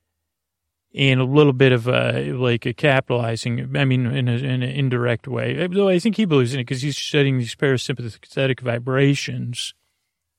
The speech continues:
Uh, so they go down to, uh, where they go to the library. They start looking at, and one of the librarians has seen an anthrop-, like a, a sentient, uh,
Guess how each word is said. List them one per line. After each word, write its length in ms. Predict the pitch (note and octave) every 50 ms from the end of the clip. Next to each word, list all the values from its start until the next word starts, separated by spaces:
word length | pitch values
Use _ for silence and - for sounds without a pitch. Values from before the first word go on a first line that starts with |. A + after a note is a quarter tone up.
| _ _ _ _ _ _ _ _ _ _ _ _ _ _ _ -
Uh, 280 | - C#3 C#3 C3+ C3 B2+
so 220 | A#2+ - - C#3+
they 220 | C3+ C3+ D3+ E3+ F#3
go 160 | F#3+ F3 D#3
down 520 | C#3+ C#3+ C3+ C3+ C3+ C3+ C3+ C3 C3 C3+ B2
to, 340 | - C#3+ C3 B2 B2 A#2+ A#2+
uh, 420 | B2 B2 A#2+ B2 B2 B2+ B2 B2 A2 - _ _ _ _ _
where 320 | - C3+ C#3 C#3 C3 C#3+
they 240 | C3+ C3 B2+ C3+ B2+
go 160 | C3+ D3 C#3
to 80 | C#3 C#3
the 120 | C3 C3
library. 720 | C3 B2+ C3 A#2+ A#2 B2 C3 B2+ B2 B2+ C3 C3+ B2 B2 - _ _ _ _ _ _ _ _ _ _ _ _ _ _
They 180 | D#3+ C#3+ C#3+ C3
start 300 | - - D3+ C#3 C#3 C#3
looking 360 | C3+ C#3 C#3+ - - C#3 C3
at, 120 | B2 A#2
and 160 | A#2 A#2+ B2 B2
one 200 | B2+ C#3+ D3 D3+
of 40 |
the 60 | C#3+ C#3
librarians 760 | C3+ C3 C3 C3 B2 C3 C3+ C#3 C#3 C#3 C3 B2+ B2+ -
has 140 | - B2 G#2+
seen 460 | - - - - D#3+ D3+ D#3 D#3+ D3
an 380 | C3 B2 B2 - C#3+ C3 B2 C3
anthrop-, 420 | C#3 D3 D3 D#3 C#3 - D3+ C3 -
like 380 | - C#3+ C3+ C3+ C3 B2+ - -
a, 340 | B2+ A#2+ B2 B2 A#2 A2 - _ _ _ _ _ _ _ _ _ _ _ _
a 80 | - C3
sentient, 800 | - - - E3 E3 D#3+ - - E3 D#3 D3+ C#3 C#3+ - - -
uh, 360 | C3 A#2+ B2+ B2+ B2+ B2 A#2+